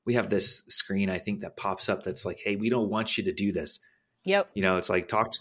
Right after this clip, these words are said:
Speaker 1: talk to our product team, like, connect us with your admin. We'll extend, you can extend your silver for as long as you want. Just help us to continue the conversation at your school and with folks.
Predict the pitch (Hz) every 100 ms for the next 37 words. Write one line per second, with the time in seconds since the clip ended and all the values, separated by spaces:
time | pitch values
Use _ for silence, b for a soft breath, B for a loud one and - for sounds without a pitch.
0 | - 123 127 135 127 131 127 120 - 104
1 | 92 92 90 - 113 104 113 127 - 123
2 | 123 101 85 87 107 107 95 113 131 123
3 | - 107 127 - 120 131 139 113 95 -
4 | 101 98 95 - 110 110 113 113 110 104
5 | 107 117 113 110 120 117 - _ - -
6 | 107 107 107 101 101 95 107 104 95 -
7 | 98 95 90 85 92 131 113 - 92 -
8 | 104 139 113 104 104 92 123 -